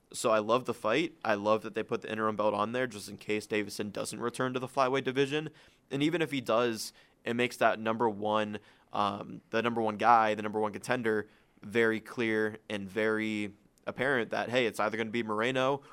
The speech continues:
or it's gonna be Kai Kara France. And honestly, I would have been fine if they went Figgy Moreno for a fourth time right after their third fight. But then again, you're kinda holding up the flyweight division,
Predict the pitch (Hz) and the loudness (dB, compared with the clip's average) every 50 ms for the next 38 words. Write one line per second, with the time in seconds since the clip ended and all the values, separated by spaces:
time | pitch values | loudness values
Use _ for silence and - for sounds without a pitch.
0 | - _ - - 113 107 110 - - 117 117 113 123 - - 117 123 123 - 117 | -20 _ -4 -2 -2 -2 -2 -2 -6 -6 -4 -6 -4 0 0 0 0 2 2 2
1 | 113 113 - - 127 117 104 101 - - - 113 131 143 139 - 127 120 117 135 | 2 0 0 -2 -2 -2 -2 -4 -4 -2 0 2 2 2 0 0 0 0 2 2
2 | 139 120 117 107 101 - - 110 110 120 135 139 131 117 - - - _ _ _ | 0 0 -2 -4 -4 -2 0 0 2 2 0 0 -2 -4 -8 -16 -20 _ _ _
3 | - 123 120 - 113 110 110 110 110 107 107 107 104 - - - _ - - _ | -6 -6 -4 -2 -2 -2 0 0 0 0 -2 -4 -6 -10 -14 -16 _ -20 -20 _
4 | _ - - 131 127 117 113 117 117 113 104 101 101 104 110 123 135 127 117 107 | _ -2 2 2 2 2 2 -2 -2 -2 -2 -2 0 2 2 2 2 2 2 2
5 | 107 104 101 104 - - 104 101 98 - - 131 143 156 151 - - 113 104 104 | 2 0 -2 -2 -4 -4 -4 -4 -4 -4 2 4 4 4 2 0 -2 -2 -2 -2
6 | 104 101 107 - - 104 110 110 110 110 123 151 151 - - 110 107 104 95 - | -4 -6 -8 -8 -4 0 2 4 6 8 6 6 6 2 -4 -4 -4 -4 -4 -4
7 | 113 104 104 101 - - 107 104 104 107 - - - - - - _ _ _ _ | -4 -4 -4 -4 -2 0 2 2 2 0 -4 -6 -14 -20 -20 -20 _ _ _ _
8 | - 113 107 107 104 - - - - - - _ - 104 117 113 110 113 107 123 | 2 4 4 4 2 -2 -6 -8 -8 -10 -12 _ -6 -2 -2 0 0 0 0 0
9 | 127 123 113 110 101 - 123 110 104 - - - 117 113 110 104 101 104 - - | 0 0 0 -4 -6 -4 -4 -4 -4 -4 -2 -2 0 0 0 -2 -2 -2 -2 -2
10 | 135 - - 135 135 135 143 143 - 147 135 143 151 143 156 175 185 185 | -4 0 2 2 2 2 2 0 -2 -2 -2 -2 -2 -2 -2 -4 -6 -6